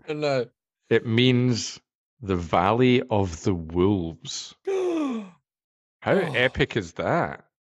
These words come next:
Speaker 1: Where, in, in, in, in South America somewhere?
Speaker 2: Yeah. The
Speaker 1: Okay.
Speaker 2: Valley of the Wolves.
Speaker 1: The Valley of the frickin' Wolves.
Speaker 2: I mean, that's pretty cool.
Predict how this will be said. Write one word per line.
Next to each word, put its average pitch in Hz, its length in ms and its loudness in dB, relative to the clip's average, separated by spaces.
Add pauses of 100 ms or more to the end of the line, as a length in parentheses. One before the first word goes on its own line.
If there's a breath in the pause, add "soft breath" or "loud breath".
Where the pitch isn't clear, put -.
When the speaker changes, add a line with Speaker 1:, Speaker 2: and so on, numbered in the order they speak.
(600)
Speaker 1:
Where, 135 240 -6
in, 110 280 -16
in, 147 180 -10
in, 131 180 -10
in 120 160 -12
South 120 220 -12
America 143 280 -12
somewhere? 95 260 -16
Speaker 2:
Yeah. 120 300 4 (920)
The 113 80 -6
Speaker 1:
Okay. 104 80 -6
Speaker 2:
Valley 156 540 2
of 107 240 0
the 92 140 -2
Wolves. 104 1000 -8
Speaker 1:
The 87 100 -18 (180)
Valley 190 480 -6
of 101 160 -6
the 92 80 -8
frickin' 120 580 -10
Wolves. 180 680 -2
Speaker 2:
I 120 40 0
mean, 117 140 4
that's 143 220 0
pretty 135 220 0
cool. 117 500 4